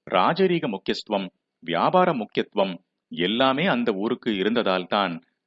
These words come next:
நகரேஷு காஞ்சி என்று புகழப்பட்டிருக்கிறது. காஞ்சியில் ஆச்சாரியாள். ஆச்சாரியாள் காஞ்சிபுரம் வந்ததை அநேகமாக அவரது அத்தனை சரித்திர புஸ்தகங்களுமே சொல்கின்றன.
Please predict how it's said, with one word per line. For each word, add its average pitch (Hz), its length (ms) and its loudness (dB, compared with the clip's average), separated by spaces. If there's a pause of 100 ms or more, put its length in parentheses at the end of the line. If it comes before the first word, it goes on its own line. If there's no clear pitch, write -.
நகரேஷு 131 580 0
காஞ்சி 107 420 -2
என்று 101 340 -2 (300)
புகழப்பட்டிருக்கிறது. 98 960 -2 (1800)
காஞ்சியில் 120 600 4 (100)
ஆச்சாரியாள். 90 600 2 (960)
ஆச்சாரியாள் 170 600 4
காஞ்சிபுரம் 143 580 0
வந்ததை 104 400 0
அநேகமாக 120 560 0
அவரது 101 380 2
அத்தனை 165 420 0
சரித்திர 123 440 0
புஸ்தகங்களுமே 110 720 0
சொல்கின்றன. 95 480 -2